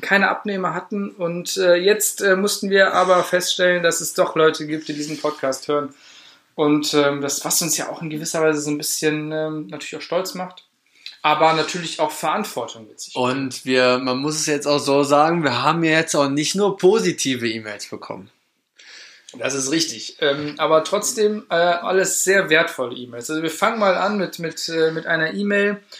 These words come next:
Speaker 1: äh, die wir, äh, bekommen haben. Ähm,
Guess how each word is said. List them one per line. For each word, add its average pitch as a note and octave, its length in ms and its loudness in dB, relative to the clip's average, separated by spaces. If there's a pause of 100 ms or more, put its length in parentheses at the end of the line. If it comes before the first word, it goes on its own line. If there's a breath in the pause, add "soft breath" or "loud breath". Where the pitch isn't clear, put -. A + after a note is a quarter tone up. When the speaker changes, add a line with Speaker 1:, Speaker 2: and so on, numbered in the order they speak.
(300 loud breath)
Speaker 1:
äh, D#3+ 240 4
die E3+ 240 -8
wir, F3 360 4
äh, D#3 200 4
bekommen F3+ 560 -4
haben. E3+ 560 0
Ähm, D3+ 640 -4